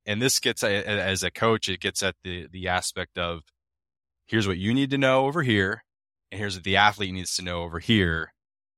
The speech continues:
And h-, not only what all of you that you include and how you say it, it's all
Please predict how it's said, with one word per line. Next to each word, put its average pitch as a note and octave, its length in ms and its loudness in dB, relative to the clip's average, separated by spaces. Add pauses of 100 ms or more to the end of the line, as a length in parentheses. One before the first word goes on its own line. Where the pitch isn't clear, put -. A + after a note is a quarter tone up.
(840)
And F#2 160 -2
h-, - 100 -10 (460)
not A#2+ 180 6
only G2+ 340 -4 (240)
what B2+ 340 6 (160)
all A#2+ 240 6
of G#2 80 0
you G#2 80 0
that F#2 100 2
you F#2 120 -2
include D3 380 0
and F#2+ 100 -2
how A2+ 140 2
you F#2 120 0
say A#2 300 4
it, F#2 40 0
it's F2+ 100 -8
all F#2 220 -2